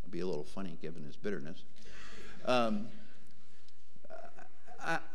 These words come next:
I wanna travel. I really don't know what I wanna do. And I said, you know what I said to him? I mean, what would you say to this guy? Bitter.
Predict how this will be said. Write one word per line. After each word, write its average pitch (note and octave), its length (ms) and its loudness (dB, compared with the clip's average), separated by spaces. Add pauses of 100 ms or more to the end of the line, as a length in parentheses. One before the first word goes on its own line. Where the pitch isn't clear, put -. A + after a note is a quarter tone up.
(200)
I F3+ 80 4
wanna F#3+ 200 6
travel. E3+ 520 4
I C#4 200 8
really C#4+ 300 6
don't B3+ 180 4
know A#3 80 6
what G#3 180 8
I E3+ 80 8
wanna C3 240 4
do. G2 240 2 (340)
And C#3+ 80 4
I E3 60 6
said, E3 260 2
you F#3+ 80 4
know A3 60 4
what A3+ 100 4
I G#3 60 4
said F#3+ 200 4
to G3+ 60 2
him? F#3+ 120 2
I - 460 0
mean, G#3 100 6
what B3+ 100 6
would A3+ 120 4
you F3 100 4
say G#2+ 180 2
to E2 60 2
this D2+ 160 0
guy? - 200 0 (960)
Bitter. - 300 0